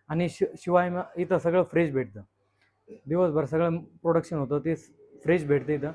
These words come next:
आणि त्यामुळं आम्हाला पब्लिकचा पण रिस्पॉन्स चांगला आहे, कस्टमरचा रिस्पॉन्स चांगला आहे, फ्रेश आयटम भेटल्यामुळं. आणि actually स्कूल, स्कूल व्हिजिट, स्कूल स्टुडंट्स व्हिजिट आणि जे एअरपोर्टला जाणारे येणारे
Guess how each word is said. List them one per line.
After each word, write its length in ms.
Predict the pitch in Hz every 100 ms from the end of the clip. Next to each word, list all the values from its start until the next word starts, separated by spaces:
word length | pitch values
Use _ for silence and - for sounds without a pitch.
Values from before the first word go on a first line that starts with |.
| - - -
आणि 180 | 147 160
त्यामुळं 480 | 170 180 180 180 180
आम्हाला 440 | 151 175 165 165 170 -
पब्लिकचा 380 | 180 170 175 180
पण 160 | 165
रिस्पॉन्स 380 | 165 156 170 147
चांगला 240 | 143 147 147
आहे, 80 | 160
कस्टमरचा 440 | 151 - 160 139 143
रिस्पॉन्स 360 | 131 156 139
चांगला 220 | 139 139
आहे, 100 | 135 - _ _ _
फ्रेश 260 | 131 156 156
आयटम 300 | 160 165 165
भेटल्यामुळं. 420 | 135 123 135 135
आणि 280 | 131 143 151 - _ _ _ _
actually 440 | 156 - 175 175
स्कूल, 460 | 165 - 190 180 170 - -
स्कूल 320 | - _ 185 180
व्हिजिट, 380 | 147 151 160 - _ _ _ _ _ _
स्कूल 200 | 190 180
स्टुडंट्स 380 | - 185 175 151
व्हिजिट 280 | 151 165 156 - _ _ _
आणि 220 | 147 160 156
जे 160 | 156
एअरपोर्टला 480 | 180 180 175 175 175
जाणारे 340 | 165 170 165
येणारे 240 | 165 170